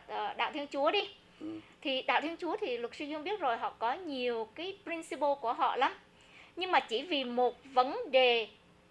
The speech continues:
Speaker 1: là phá thai
Speaker 2: Ừ.
Speaker 1: mà họ có thể bỏ qua những cái principle khác, chẳng hạn như ly dị nè. Tổng thống cũng ly dị, ngoại tình cũng có, sàm sỡ cũng có, thì cử tri ở Thiên Chúa giáo thì họ có cái khuynh hướng như vậy,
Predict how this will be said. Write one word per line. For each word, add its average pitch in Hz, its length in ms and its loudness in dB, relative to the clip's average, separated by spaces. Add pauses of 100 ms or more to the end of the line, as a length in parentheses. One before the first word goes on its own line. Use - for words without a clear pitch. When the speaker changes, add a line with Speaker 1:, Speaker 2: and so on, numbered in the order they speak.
(120)
Speaker 1:
là 226 140 2
phá 240 320 2
thai 339 220 6 (200)
Speaker 2:
Ừ. 117 60 -8 (400)
Speaker 1:
mà 277 240 10
họ 285 240 6
có 403 80 6
thể 392 180 0
bỏ 240 360 8 (100)
qua 370 180 6
những 277 200 -4
cái 415 200 -6
principle 359 600 0
khác, 359 340 4
chẳng 247 160 -4
hạn 262 180 2
như 311 80 -2
ly 370 200 2
dị 311 140 4
nè. 247 160 4 (1080)
Tổng 262 180 4
thống 359 120 8
cũng 330 120 2
ly 381 200 2
dị, 302 160 6 (640)
ngoại 277 300 8
tình 262 260 4 (360)
cũng 262 220 -2
có, 285 380 10 (720)
sàm 294 280 6
sỡ 262 420 6
cũng 269 200 -4
có, 277 380 4
thì 359 120 -4
cử 269 340 2
tri 370 80 -4
ở 302 140 2
Thiên 339 200 -6
Chúa 339 100 -6
giáo 330 260 0
thì 370 60 -4
họ 247 140 2
có - 140 0
cái 392 240 -4
khuynh 339 180 -4
hướng 339 240 -6
như 392 100 -4
vậy, 285 200 6